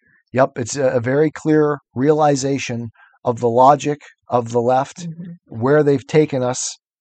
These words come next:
Speaker 1: and where, from where they started, where they've gotten us to.
Speaker 2: And are we ready for it?
Speaker 1: We better be.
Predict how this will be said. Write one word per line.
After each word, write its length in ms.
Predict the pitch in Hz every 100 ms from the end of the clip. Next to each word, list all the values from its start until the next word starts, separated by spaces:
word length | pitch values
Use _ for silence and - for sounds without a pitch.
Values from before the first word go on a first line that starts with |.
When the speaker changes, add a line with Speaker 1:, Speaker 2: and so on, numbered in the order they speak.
| _ _ _
Speaker 1:
and 280 | 127 127 120
where, 120 | 143
from 220 | - 135
where 180 | 135 156
they 120 | 151
started, 480 | 139 - 175 147 113 117
where 200 | 120 131
they've 200 | 135 123
gotten 360 | 139 117 -
us 140 | 95 -
to. 80 | -
Speaker 2:
And 240 | 220 214 - _
are 160 | 190 190
we 160 | 190
ready 320 | 180 175 180 180
for 240 | - -
it? 120 | - - _ _
Speaker 1:
We 160 | 113 117
better 240 | 135 160
be. 260 | 107 110